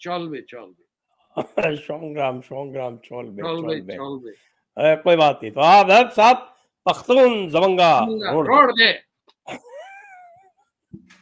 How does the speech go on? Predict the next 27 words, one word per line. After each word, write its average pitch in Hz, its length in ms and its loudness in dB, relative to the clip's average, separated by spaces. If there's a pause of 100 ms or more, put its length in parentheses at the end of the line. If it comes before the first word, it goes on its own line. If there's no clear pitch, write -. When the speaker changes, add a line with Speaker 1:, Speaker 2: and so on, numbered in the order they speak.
(340)
Speaker 1:
आजाद 240 400 2
अफगानिस्तान 214 840 -4
रोड, 143 280 -18 (320)
जिंदाबाद। 160 460 -12 (2000)
Speaker 2:
हाँ, 143 360 2
पाकिस्तान 160 760 0
Speaker 1:
तो 151 60 -10
Speaker 2:
बनेगा 143 380 -2
अफगानिस्तान। 110 880 -10
Speaker 1:
हाँ, 180 300 -10
इसमें 294 360 -10
तो 339 60 -14
आपको 302 420 -4
भी 381 120 -4
रॉब 240 320 -6
को 247 80 -16
पैसे 196 340 -14
मिल 156 300 -14
जाएंगे, 120 420 -16 (400)
ट्राई 160 200 -12
करिए 175 340 -14
सर। 156 220 -20 (920)
Speaker 2:
हाँ, 131 260 -8
तो - 180 -20
ट्राई 120 180 -10
करता 104 240 -16
हूँ, - 100 -20